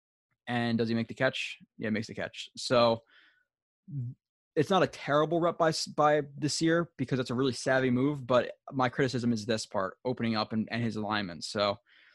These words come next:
I like the patience, and I think he, you know, did an okay job, but if he were to stay square, he completely shuts this route down, or at least makes it a lot harder. Um, but really good job by Sanu pulling him through right there. Really, really nice.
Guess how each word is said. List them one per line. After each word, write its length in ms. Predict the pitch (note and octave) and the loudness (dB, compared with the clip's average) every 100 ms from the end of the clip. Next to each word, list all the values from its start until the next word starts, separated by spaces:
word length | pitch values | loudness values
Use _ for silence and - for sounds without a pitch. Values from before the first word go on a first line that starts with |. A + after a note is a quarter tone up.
| _ | _
I 60 | A#2 | 2
like 140 | A#2+ | 2
the 80 | A#2+ | 2
patience, 720 | A2+ C3+ D3 B2+ B2 - - _ _ _ _ _ _ | 0 2 2 2 -2 -4 -12 _ _ _ _ _ _
and 80 | B2 | -4
I 60 | A#2 | 0
think 180 | C#3 A#2+ | 0 0
he, 380 | B2+ B2 B2 - | 0 0 -2 -4
you 80 | D3+ | -2
know, 160 | C3 A#2+ | 0 0
did 200 | C#3+ B2 | 2 2
an 100 | A#2 | 0
okay 340 | C3+ - A2+ | -2 -2 -2
job, 380 | A2+ A2+ A2 A2+ | -2 -2 -2 -4
but 120 | A#2+ | -4
if 100 | A#2 | -4
he 80 | - | -2
were 140 | B2 A#2+ | -2 -2
to 40 | |
stay 140 | - | -2
square, 320 | A2+ - A#2+ A2 | -4 0 0 0
he 80 | |
completely 400 | A2+ A2 B2 A2 | -2 -6 -4 -4
shuts 280 | G#2 - G#2+ | -4 -4 -6
this 180 | G#2 - | -8 -2
route 200 | G#2+ G2+ | -2 0
down, 280 | G#2+ G#2 G#2 | -2 -2 -2
or 80 | G2 | -2
at 80 | |
least 180 | A2+ A2 | -2 -4
makes 140 | A2 G#2+ | -4 -2
it 40 | |
a 40 | |
lot 160 | G2+ G2+ | -2 0
harder. 400 | A2 A2+ A2 A2+ _ _ _ _ | 2 2 2 -2 _ _ _ _
Um, 420 | A2 G#2+ G2+ G2+ G#2+ | -6 -4 -4 -6 -4
but 200 | G#2 G#2+ | -4 -2
really 220 | A#2+ G#2+ | -2 0
good 120 | A2 | -2
job 180 | G#2+ G2+ | -2 -2
by 100 | G#2 | -2
Sanu 260 | G#2 A2 G#2 | -2 -4 -6
pulling 240 | - A2+ | -4 -4
him 80 | G2+ | -4
through 180 | F#2 A2+ | -6 -2
right 160 | G2+ - | -2 -2
there. 320 | G#2 G2 A2 _ _ _ _ _ _ _ _ _ | -2 -2 -6 _ _ _ _ _ _ _ _ _
Really, 220 | A2+ G#2+ G2+ | -6 -4 -4
really 160 | G#2+ | -6
nice. 500 | F#2 F2 - - - | -8 -8 -10 -12 -16